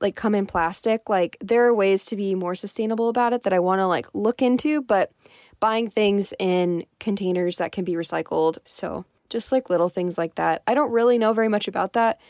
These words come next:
That's just kind of, like, a goal for me to learn more about it. And I know that I'm just one person, and I don't know, like, sometimes people beat you down and they're like,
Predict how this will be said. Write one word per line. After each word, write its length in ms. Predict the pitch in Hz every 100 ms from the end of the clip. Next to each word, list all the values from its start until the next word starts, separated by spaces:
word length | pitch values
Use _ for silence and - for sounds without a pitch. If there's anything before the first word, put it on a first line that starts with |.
| - _ -
That's 120 | 220
just 140 | 240
kind 160 | - 262
of, 100 | 277
like, 140 | 254
a 80 | 220
goal 240 | 175 185
for 160 | 185 196
me 140 | 190
to 160 | 180 170
learn 340 | 160 165 185
more 220 | 202 226 247
about 280 | 240 247
it. 200 | 262 254 -
And 480 | 185 185 180 175 - - - -
I 80 | -
know 140 | 220 214
that 100 | 226
I'm 100 | 220
just 160 | 196
one 160 | 208 190
person, 480 | - 185 - 233 240
and 320 | 180 170 - _ -
I 80 | 233
don't 100 | 277
know, 160 | 196
like, 220 | 139 139 - - -
sometimes 320 | - 415 403
people 240 | 349 339
beat 160 | 285 254
you 80 | 247
down 240 | 254 269
and 80 | 214
they're 120 | 190
like, 220 | 190 185